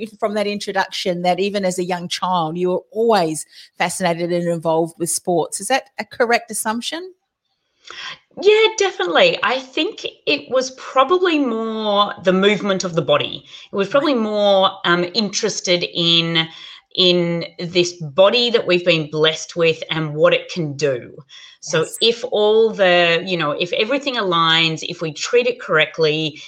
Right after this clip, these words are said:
Speaker 2: if we apply the knowledge that we know of sports science, what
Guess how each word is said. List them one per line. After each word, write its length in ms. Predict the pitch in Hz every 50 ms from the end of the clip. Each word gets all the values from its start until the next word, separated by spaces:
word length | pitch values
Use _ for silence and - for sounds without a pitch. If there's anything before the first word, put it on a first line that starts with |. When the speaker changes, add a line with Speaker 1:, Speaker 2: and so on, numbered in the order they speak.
| - - -
Speaker 2:
if 140 | - - -
we 100 | 170 165
apply 500 | 170 165 - - - 214 202 208 220 226
the 100 | 214 190
knowledge 560 | 180 170 170 170 175 175 170 170 165 - -
that 100 | - 160
we 100 | - 160
know 540 | 156 156 156 156 156 156 156 156 156 156 151 - -
of 220 | 170 165 160 160 160
sports 480 | - - - 165 147 143 127 - -
science, 560 | - 170 160 151 147 143 143 147 - - - - - - - _ _
what 420 | - 156 147 175 - - - -